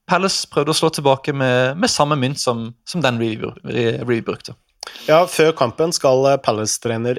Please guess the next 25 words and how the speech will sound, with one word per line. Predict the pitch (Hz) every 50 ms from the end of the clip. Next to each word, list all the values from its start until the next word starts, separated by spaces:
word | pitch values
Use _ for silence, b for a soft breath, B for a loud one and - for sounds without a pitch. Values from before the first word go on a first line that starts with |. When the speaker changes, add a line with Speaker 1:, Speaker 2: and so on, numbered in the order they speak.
| - - 123
Speaker 2:
Dick | 113 120 123 - - - 131 113 107
Graham, | 123 123 120 123 123 120 - - 190 185 175 123 95 - - _ _ _ _ _ _ _ _
Graham. | - 113 107 117 123 - 147 113 92 - _ - -
Speaker 1:
Graham. | 113 120 131 127 87 - -
Speaker 2:
Er | - - 117 110
kanskje | - 110 - 113
mer | 104 104 98 98 98 101
riktig. | 101 95 - - - - B B B B B B B B B B
Eh, | - 143 131 131 135 131
har | - - 160 147
vist | 131 120 107 - - -
en | 135 143 147
film | - - - - 131 135 160 175 170 160 143 - - -
av, | - 117 117 123 127 127 127
eh, | 135 131 131 131 - - - - 117
en | 107 104 107
av, | 107 113 117 113 120
eh, | 120 120 120
Leeds | 117 110 104 98 92 - -
sine | 117 107 113 117 117 117
nylige | 120 120 120 123 110 98 95 98 104 107 117
kamper. | - - 101 90 - - - - - _ _ _ _ B B B B B B B B B B B B B
Så | - - - 170 151
sa | - 131 117 110
han, | 107